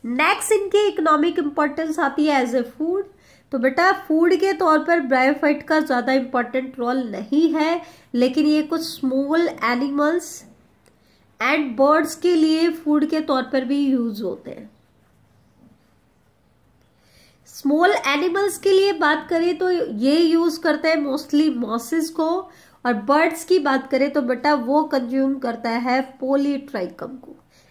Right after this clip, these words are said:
एक एग्जांपल मैंने बता दिया है कि कौन सा ब्रायोफाइट बर्ड as a food के तौर पर यूज़ करते हैं। इसी तरीके से ब्रायोफाइट की एग्रीकल्चर में भी इकोनॉमिक इंपॉर्टेंस होती है,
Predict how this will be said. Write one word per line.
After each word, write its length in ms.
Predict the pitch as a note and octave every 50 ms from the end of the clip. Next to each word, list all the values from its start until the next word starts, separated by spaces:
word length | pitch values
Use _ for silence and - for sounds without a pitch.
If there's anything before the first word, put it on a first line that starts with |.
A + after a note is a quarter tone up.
| _ -
एक 160 | G#3+ G#3 B3+
एग्जांपल 560 | A3+ A3+ A3+ A#3 B3+ B3+ B3+ B3+ - E4 E4
मैंने 260 | C#4+ D4 D4 C#4+ D#4
बता 280 | C#4 C#4+ C#4+ C#4+ C#4 C#4
दिया 240 | C4 D4+ D4 D4 C#4
है 120 | D4 D#4+ D#4+
कि 220 | D#4+ E4 E4 D#4+ -
कौन 220 | D4+ C4+ C4 B3+
सा 160 | - E4+ D#4
ब्रायोफाइट 680 | C4 B3+ C#4 C4 C4+ C#4 C#4 C#4 D4+ C4+ C4+ D4+ - - A3+ G3+ G3
बर्ड 300 | A#3+ B3+ C4+ D4 D4+ D#4+
as 320 | - A3 A#3+ A#3+ A#3 B3
a 80 | D4 D4 D4
food 320 | - C#4+ C#4+ D4+ C#4 D4+ D4+
के 80 | D#4+ D#4
तौर 220 | - C#4 B3 B3
पर 200 | A#3+ - C#4 C#4
यूज़ 380 | B3+ A3 A3+ G#3+ G#3+ G#3+ - -
करते 340 | - - - - - -
हैं। 60 | - - _ _ _ _ _ _ _ _ _ _ - - - _ _ _ - E4
इसी 340 | F4+ D#4+ - A4 A4 A#4 A#4+ A#4+
तरीके 480 | A4+ G#4 F#4 F4+ D#4 - F4 E4+ F4
से 360 | D#4+ - F4 E4+ F4 F4+ G4
ब्रायोफाइट 920 | E4+ D4+ B3+ B3+ C#4 C4+ C#4 C#4+ D#4+ F4+ F#4+ F4+ - - D#4+ C#4+ C#4 - - D4+ D#4
की 160 | - E4 F4+ F4+ - - - - B3+
एग्रीकल्चर 760 | C#4+ B3+ B3 - E4+ G4+ G4 - F#4 F4+ D#4 E4 F4+ F4
में 200 | D#4 D#4+ E4+ E4
भी 140 | D4+ F4+ F4+
इकोनॉमिक 520 | E4 - - C4+ C4+ C#4 C4+ C4+ C#4+ - C#4+
इंपॉर्टेंस 600 | A#3+ A#3 A#3 A#3+ A#3 A3+ A3+ A3+ G#3+ G#3+ G#3 -
होती 300 | G#3 F#3+ - - - F#3+
है, 140 | F#3+ A#3+